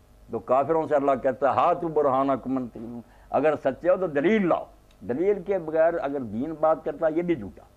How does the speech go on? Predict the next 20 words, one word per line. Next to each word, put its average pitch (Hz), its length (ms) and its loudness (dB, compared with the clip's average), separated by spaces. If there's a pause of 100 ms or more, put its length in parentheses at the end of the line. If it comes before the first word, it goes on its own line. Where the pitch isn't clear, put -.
(440)
दलील 123 300 -4
ही 180 80 0
नहीं, 208 140 -6
क्यों 208 180 2
अक्लमंद 202 440 0
आदमी 165 240 2
माने। 120 340 -6 (400)
इसलिए 180 360 0
अल्लाह 165 200 4
ताला 156 280 4
फरमाता 135 480 0
है 180 80 0
कि 165 140 -2
लोगो, 131 420 2 (840)
तुम्हारे 120 440 2
रब 110 300 0
की 117 80 -6
तरफ 104 260 -4
से - 180 -6
बुरहान, 92 520 -4